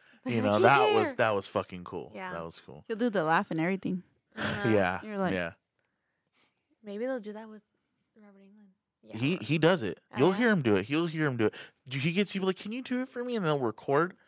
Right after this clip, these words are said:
Speaker 2: and he does it.
Speaker 1: That's why.
Speaker 2: His
Speaker 1: He's like,
Speaker 2: famous
Speaker 1: "Chill."
Speaker 2: line is,
Speaker 1: He's like,
Speaker 2: Welcome to,
Speaker 1: "Hundred dollars."
Speaker 2: welcome to prime
Speaker 1: <laughs>
Speaker 2: time, bitch. And then he
Speaker 1: Oh,
Speaker 2: does
Speaker 1: we
Speaker 2: a
Speaker 1: have to get
Speaker 2: laugh.
Speaker 1: him one of our tees.
Speaker 2: Oh, yeah. Dude's a s-, dude's a monster.
Speaker 1: That's
Speaker 2: I don't know if he
Speaker 1: awesome.
Speaker 2: does it now. Again, when I got, when I got to meet him was probably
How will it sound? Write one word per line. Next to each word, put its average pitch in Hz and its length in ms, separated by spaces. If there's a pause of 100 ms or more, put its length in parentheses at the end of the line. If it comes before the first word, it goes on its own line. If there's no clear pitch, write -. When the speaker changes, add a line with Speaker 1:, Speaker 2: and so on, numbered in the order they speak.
(220)
Speaker 2:
and 95 80
he 120 200
does 101 420
it. 92 260
Speaker 1:
That's - 220
why. - 240
Speaker 2:
His - 100
Speaker 1:
He's 127 80
like, - 120
Speaker 2:
famous 151 440
Speaker 1:
"Chill." - 120
Speaker 2:
line 117 240
is, 101 140
Speaker 1:
He's 180 120
like, - 160
Speaker 2:
Welcome - 40
to, - 60
Speaker 1:
"Hundred 294 120
dollars." 226 500
Speaker 2:
welcome 110 240
to 107 60
prime 107 340
Speaker 1:
<laughs> - 20
Speaker 2:
time, 95 320
bitch. 90 240
And 90 100
then 98 80
he 214 60
Speaker 1:
Oh, 240 40
Speaker 2:
does 247 140
Speaker 1:
we 247 40
Speaker 2:
a - 20
Speaker 1:
have 277 80
to - 80
get - 60
Speaker 2:
laugh. - 120
Speaker 1:
him 214 60
one 202 140
of 202 80
our 180 140
tees. 220 560
Speaker 2:
Oh, 87 300
yeah. - 260 (200)
Dude's 98 260
a 95 40
s-, - 140 (160)
dude's 104 220
a 95 40
monster. 90 540 (120)
Speaker 1:
That's 190 120
Speaker 2:
I 127 40
don't 143 80
know 160 60
if 160 80
he 175 80
Speaker 1:
awesome. 151 80
Speaker 2:
does 147 80
it 143 100
now. 117 320
Again, 110 220
when 104 120
I 107 120
got, 117 280
when 107 120
I 104 60
got 107 160
to - 100
meet 117 180
him 110 120
was 101 140
probably 101 720